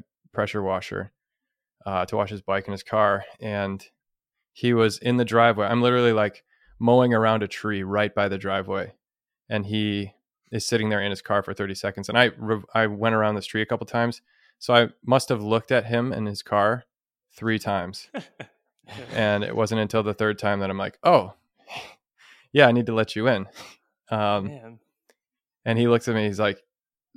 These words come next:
Speaker 1: "That's amazing, dude. I'm kinda jealous <laughs> how much you can zone out." Like, I'm just, I'm on this task of mowing, which is kind of enjoyable, to be honest, you know,
Speaker 2: Oh,
Speaker 1: to
Speaker 2: yeah.
Speaker 1: just, like,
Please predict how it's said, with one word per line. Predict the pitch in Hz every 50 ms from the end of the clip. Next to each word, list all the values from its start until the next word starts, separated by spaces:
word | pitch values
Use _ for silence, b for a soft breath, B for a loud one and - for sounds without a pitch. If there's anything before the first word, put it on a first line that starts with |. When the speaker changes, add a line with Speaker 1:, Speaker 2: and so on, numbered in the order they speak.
| - -
Speaker 1:
"That's | 123 160 170 -
amazing, | 202 139 110 107 110 120 107 98 95 92
dude. | 98 98 95 101 101 117 - _
I'm | - 117 123
kinda | - - 160 156 127
jealous | 98 - 98 104 110 95 101 - - - - _ _
<laughs> | _ -
how | - - - - - 855 - - 190 165 -
much | 185 165 151 139 113 139
you | 139 127
can | - 135 127
zone | 117 110 110 117 113 117 117 113
out." | 107 113 110 101 92 - B B 175 B B B B B B B B 120 B B B -
Like, | 104 113 110 -
I'm | 120 127 123
just, | 135 139 139 - - _ _ _ _ _ _ _
I'm | - 113 117 123
on | 123 127
this | 127 127 -
task | - 127 113 117 120 -
of | 120 107 101
mowing, | 104 107 104 127 131 110 95 95 107 117 113 _ _ _ _ _ _ _ _ _ _ _ _ _ _ _ -
which | 143 143 160
is | 147
kind | - 185 196
of | 196 185
enjoyable, | 165 127 127 135 165 190 175 113 110 101 101 -
to | - 123
be | 101 110 110 110
honest, | 117 131 127 104 101 110 - - - - _ _ _ _
you | - 110
know, | 107 107
Speaker 2:
Oh, | 104
Speaker 1:
to | 98
Speaker 2:
yeah. | 98
Speaker 1:
just, | 98 107 - -
like, | 104 95 98 - -